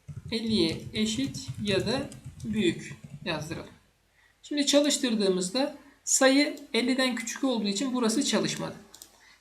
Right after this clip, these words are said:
Peki biz bir de bu sayının eğer elliden küçükse ki durumu, e, eğer bu sayı elliden küçükse de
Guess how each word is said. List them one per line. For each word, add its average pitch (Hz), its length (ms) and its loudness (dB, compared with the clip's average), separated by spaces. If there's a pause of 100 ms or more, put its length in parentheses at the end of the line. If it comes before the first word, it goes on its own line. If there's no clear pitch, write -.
Peki 302 500 2 (140)
biz 254 440 2
bir 285 240 6
de - 340 0 (300)
bu 294 200 4
sayının 247 760 4 (480)
eğer 285 400 4
elliden 269 560 2
küçükse 262 500 0
ki 220 200 0
durumu, 220 460 4 (440)
e, 196 60 -4 (1120)
eğer 262 320 4
bu 269 60 -2
sayı 220 240 2
elliden 220 420 4
küçükse 220 440 0
de 247 240 -2